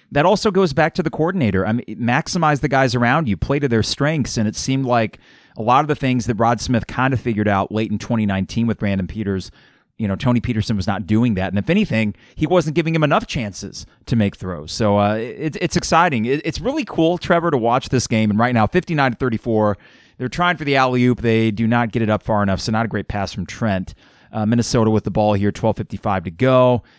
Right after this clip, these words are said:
Interesting lineup for Illinois. We got Hawkins and Payne in there as Kofi gets a breather.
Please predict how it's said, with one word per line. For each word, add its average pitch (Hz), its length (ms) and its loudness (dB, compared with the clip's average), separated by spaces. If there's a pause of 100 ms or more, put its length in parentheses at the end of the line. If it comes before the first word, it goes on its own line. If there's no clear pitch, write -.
(220)
Interesting 139 520 -2
lineup 127 300 2
for - 160 -4
Illinois. 131 560 2
We 120 80 0
got 117 140 -2
Hawkins 131 460 -2
and 98 120 -4
Payne 156 400 -6
in 110 160 -2
there 101 180 -2
as 98 120 -8
Kofi 113 340 -4
gets 95 160 -6
a 104 60 -10
breather. 90 440 -6